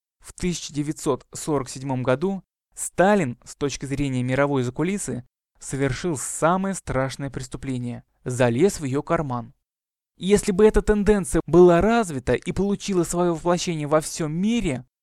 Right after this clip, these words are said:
то и мир был бы совсем другим, а не таким, каким мы видим его сегодня. С позиции же интересов общественного развития в направлении построения культуры, в которой не будет места паразитизму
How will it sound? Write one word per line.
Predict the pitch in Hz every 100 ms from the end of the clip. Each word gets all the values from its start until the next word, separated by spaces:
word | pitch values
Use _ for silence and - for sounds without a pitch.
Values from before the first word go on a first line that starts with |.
| _ _ _ _ -
то | 151
и | 190
мир | 220 240 247 165
был | 139 127
бы | 127 127
совсем | - 165 - 156 139
другим, | 170 156 123 110 _ _ _
а | 156
не | 170 170
таким, | 180 - 165
каким | 143 139 147 143
мы | 147
видим | 170 156
его | 135 131
сегодня. | 131 160 139 127 120 113 _ _ _ -
С | -
позиции | - 147 160 175 147
же | 131 143
интересов | - 143 165 170 147 120 -
общественного | 139 - - 160 - 131 127
развития | 139 170 202 - 123 - - -
в | 127
направлении | 151 147 165 165 175 143 131
построения | 135 135 156 160 147 135
культуры, | 131 151 143 214 196 127
в |
которой | - 143 147 131 - _ -
не | 160 160
будет | 147 196 190 175
места | 156 160 -
паразитизму | - 156 151 147 - 160 131 120